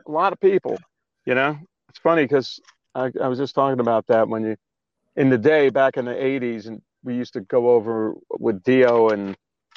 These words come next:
mainly with Dio, and do these big festivals, and everybody on the fe-, Monsters of Rock, all these festivals, everybody, the majority were from L A.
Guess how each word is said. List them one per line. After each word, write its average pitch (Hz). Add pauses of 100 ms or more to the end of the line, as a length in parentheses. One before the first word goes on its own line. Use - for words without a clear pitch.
(120)
mainly 175
with 127
Dio, 135
and 110
do 123
these 107
big 113
festivals, 104 (120)
and 123
everybody 139 (720)
on 131
the 120
fe-, -
Monsters 135
of 123
Rock, 127
all 135
these 127
festivals, 120
everybody, 135 (140)
the 131
majority 135
were 107
from 107 (280)
L 127
A. 110